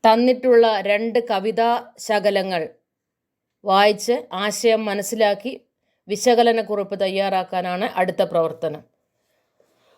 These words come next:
ഒന്ന്, ഇന്നലെ പോയി മറഞ്ഞവരെല്ലാം ഇന്നുയർത്തെഴുന്നേൽക്കുന്നിതെന്നിൽ. ഇന്നലെ അവർ പാടിയ രാഗസുന്ദരങ്ങളാം ഗാനങ്ങളെല്ലാം എൻ വിഭജിതൻ തന്തികൾ തോറും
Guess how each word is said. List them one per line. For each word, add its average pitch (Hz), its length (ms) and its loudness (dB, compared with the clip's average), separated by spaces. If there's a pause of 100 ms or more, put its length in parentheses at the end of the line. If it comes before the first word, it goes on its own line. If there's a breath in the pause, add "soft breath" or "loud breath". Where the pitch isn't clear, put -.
(160)
ഒന്ന്, 233 460 2
ഇന്നലെ 277 440 4 (140)
പോയി 262 320 6
മറഞ്ഞവരെല്ലാം 233 1200 -2 (120)
ഇന്നുയർത്തെഴുന്നേൽക്കുന്നിതെന്നിൽ. 214 2250 0 (160)
ഇന്നലെ 226 540 4
അവർ 226 200 2
പാടിയ 233 560 2
രാഗസുന്ദരങ്ങളാം 233 1400 0
ഗാനങ്ങളെല്ലാം 202 1200 -4
എൻ 202 260 0
വിഭജിതൻ 202 800 0
തന്തികൾ 196 640 0
തോറും 180 520 -2